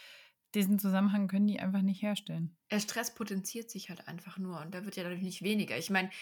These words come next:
Speaker 2: wenn ich unentspannt und nervös bin und mich haut jemand, dann bin ich ja nicht entspannt dadurch. Also sorry, aber wer so denkt, der, ja, entspricht nicht der Norm,
Speaker 1: Nein, du
Speaker 2: sagen wir's
Speaker 1: kannst
Speaker 2: mal
Speaker 1: dich
Speaker 2: so.
Speaker 1: ja auch mal
Speaker 2: <laughs>
Speaker 1: zusammenreißen, ja?
Speaker 2: Ja, das, äh,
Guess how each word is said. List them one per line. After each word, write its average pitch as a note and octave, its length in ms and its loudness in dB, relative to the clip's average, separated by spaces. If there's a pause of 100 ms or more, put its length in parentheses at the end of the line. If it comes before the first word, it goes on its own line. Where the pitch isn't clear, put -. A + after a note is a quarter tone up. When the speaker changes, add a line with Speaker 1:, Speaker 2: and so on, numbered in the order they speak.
(200)
Speaker 2:
wenn G3+ 140 0
ich - 140 0
unentspannt A3 500 2
und G3+ 80 4
nervös F#3+ 380 2
bin A3 180 -2
und - 100 -6
mich F3+ 200 -6
haut C4 220 4
jemand, G3+ 340 -2
dann F#3+ 160 0
bin G3+ 120 -2
ich G3 100 -4
ja F3 100 -2
nicht G3+ 140 -4
entspannt A3+ 460 0
dadurch. E3+ 360 -4
Also E3+ 160 -2
sorry, G#3 440 -2
aber F3 240 0
wer F#3 120 -2
so F#3 120 -2
denkt, F#3+ 340 -4
der, D#3+ 380 0 (720)
ja, D#3+ 240 -4 (840)
entspricht - 460 -4
nicht G#3+ 220 -2
der F#3+ 80 4
Norm, E3 260 6
Speaker 1:
Nein, - 20 8
du G3+ 80 8
Speaker 2:
sagen G#3+ 100 8
wir's A3+ 140 10
Speaker 1:
kannst - 20 2
Speaker 2:
mal B3 80 6
Speaker 1:
dich A#3+ 40 4
Speaker 2:
so. - 20 4
Speaker 1:
ja C4 200 12
auch C4+ 40 10
mal C4 180 10
Speaker 2:
<laughs> - 0 -
Speaker 1:
zusammenreißen, G3 1080 8
ja? A3 320 2 (1200)
Speaker 2:
Ja, F#3 160 -6
das, F3 300 -8
äh, F3+ 400 -6